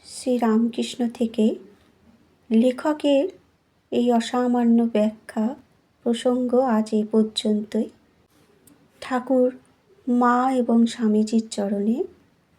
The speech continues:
আভূমিলুণ্ঠিত প্রণাম জানিয়ে এবং সকল শ্রোতা বন্ধুদের আমার আন্তরিক শুভেচ্ছা জানিয়ে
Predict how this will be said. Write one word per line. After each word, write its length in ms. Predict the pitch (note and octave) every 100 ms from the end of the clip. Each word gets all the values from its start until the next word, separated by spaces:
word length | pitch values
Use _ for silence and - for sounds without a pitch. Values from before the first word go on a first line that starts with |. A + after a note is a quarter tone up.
| _ _ _ _
আভূমিলুণ্ঠিত 840 | A3 G#3+ A#3 C#4 B3+ A#3+ A3 A3+
প্রণাম 460 | A3 G#3+ G3+ G3+ G3+
জানিয়ে 460 | G3+ G3+ F#3 A3+ F#4 _ _ _ _ _ _ _ _ _
এবং 480 | A#3 A#3+ A#3+ A#3 A#3+ -
সকল 560 | - - A#3+ A#3+ C#4 C#4+
শ্রোতা 360 | - B3 A#3+ A3
বন্ধুদের 640 | A3 G#3 A3 A3 A3 D4+ - _ _ _ _ _ _ _ _ _ -
আমার 380 | A3+ G#3+ G#3+
আন্তরিক 560 | G#3+ G#3 G#3 A3 G#3+ G#3+
শুভেচ্ছা 580 | - G#3+ A3+ A3 - G3+
জানিয়ে 460 | G3 F#3+ G3 A#3